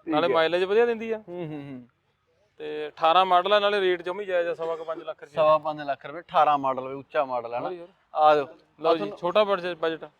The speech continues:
Speaker 2: ਆ ਇਹ,
Speaker 1: ਦੇਖੋ
Speaker 2: ਇਹ
Speaker 1: ਗੱਡੀ ਕਿੰਨੀ ਸੋਹਣੀ ਆ।
Speaker 2: ਕਾਰ ਸੋਹਣੀ ਆ ਤੁਹਾਡੀ। ਇਹ ਪੈਟਰੋਲ ਦੀ ਆ, ਵੀਡੀਆਈ?
Speaker 1: ਨਹੀਂ, ਡੀਜ਼ਲ, ਡੀਜ਼ਲ, ਵੀਡੀਆਈ।
Speaker 2: ਵੀਡੀਆਈ।
Speaker 1: ਦੋ ਹਜ਼ਾਰ ਗਿਆਰਾਂ ਮਾਡਲ ਆ ਇਹ।
Speaker 2: ਹੂੰ, ਹੂੰ, ਹੂੰ।
Speaker 1: ਇਹ ਜਿਹੜਾ ਫਿਲਮਾਂ ਦੇ ਵਿੱਚ ਆਹ ਕਰਦੇ ਨੇ, ਐਡੀਟਿੰਗ ਕਰਦੇ ਨੇ ਵੀਡੀਓ,
Speaker 2: ਹੂੰ,
Speaker 1: ਉਹਨਾਂ ਦੀ
Speaker 2: ਹੂੰ।
Speaker 1: ਗੱਡੀ ਆ।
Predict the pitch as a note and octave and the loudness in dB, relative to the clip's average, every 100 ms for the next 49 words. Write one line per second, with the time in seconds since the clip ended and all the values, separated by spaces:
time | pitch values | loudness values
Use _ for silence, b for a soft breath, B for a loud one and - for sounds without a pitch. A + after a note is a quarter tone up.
0 | - D#3 E3 E3+ F3+ G#3 G3+ G3+ G#3 G3+ | -12 -2 0 0 2 2 4 2 0 0
1 | F#3+ A3+ G#3 - _ _ G3 G3+ G3+ D#3+ | -2 -4 -8 -14 _ _ 2 2 2 -2
2 | D3+ D#3 C#3+ C#3+ G3+ G#3+ G#3+ A3 B3+ C#4 | -6 -6 -8 -4 -4 -2 2 4 2 0
3 | A#3 G3 G3+ A3 A3 A3 A#3+ A3 A#3 G#3+ | -2 -2 2 2 4 4 2 2 2 0
4 | E3 F#3 F#3 F3+ C#3+ A2+ _ _ _ D3 | -2 -4 -2 -2 -4 -8 _ _ _ -8
5 | F3 G3+ A3+ G#3+ D#3+ F3+ F#3 G3 F3+ E3+ | -2 0 0 -2 2 6 6 4 2 2
6 | F3 A3 C4+ E3+ D#3 C#3+ C#3 B2+ _ - | 0 0 -2 -6 -12 -14 -16 -20 _ -4
7 | G3+ G#3+ G#3 F#3+ G#3+ A3+ G#3+ G3 F3+ G3 | 0 0 -2 -4 0 4 4 2 -6 0
8 | A3 A3 G#3 G#3 G3 G3 F#3 F3+ F3 E3+ | 0 -2 -8 -10 -10 -4 0 0 -2 -8
9 | E3+ F3 E3 E3 E3 F3 D#3+ D#3 D3+ D#3 | -10 -10 -10 -10 -14 -14 -10 -10 -12 -20
10 | D#3+ F#3 F#3 G3+ F#3+ D#3 C3+ | -12 -8 -6 -6 -6 -10 -14